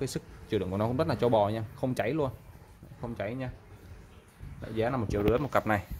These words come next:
e căng đầy đủ nha, hàng bãi của Nhật luôn, Made in Japan. Hoặc là các bác về nghe phòng cũng được,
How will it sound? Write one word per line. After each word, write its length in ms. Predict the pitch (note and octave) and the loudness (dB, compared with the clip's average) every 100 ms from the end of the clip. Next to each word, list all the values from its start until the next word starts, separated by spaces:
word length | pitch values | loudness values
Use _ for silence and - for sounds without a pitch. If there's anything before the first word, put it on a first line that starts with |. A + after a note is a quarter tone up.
| - - | -8 -6
e 80 | |
căng 240 | A2 A#2 A2 | 2 4 6
đầy 100 | F#2+ | 4
đủ 120 | F2+ | 4
nha, 200 | F#2+ A2+ - - - - - | 4 2 0 -10 -20 -20 -6
hàng 160 | G#2 | 0
bãi 120 | - A#2+ | 2 2
của 120 | G#2+ | 2
Nhật 160 | G2 - | 6 6
luôn, 120 | A#2 G2+ | 6 2
Made 220 | A#2 B2+ | -2 -2
in 100 | A#2 | 0
Japan. 320 | G#2+ G#2 A2 G#2 - - - - - - _ _ _ - - - - - - - - - - - - - - | 0 0 -2 -4 -14 -20 -20 -20 -20 -20 _ _ _ -20 -20 -20 -20 -20 -20 -20 -20 -20 -20 -20 -20 -20 -10
Hoặc 100 | - | -2
là 100 | G#2 | 0
các 80 | G#2 | 4
bác 200 | B2+ C3+ | 4 4
về 180 | C3 G#2+ | 4 4
nghe 160 | A#2 B2 | 4 4
phòng 220 | A#2 G#2 | 4 4
cũng 120 | B2+ | 2
được, 180 | B2 | 2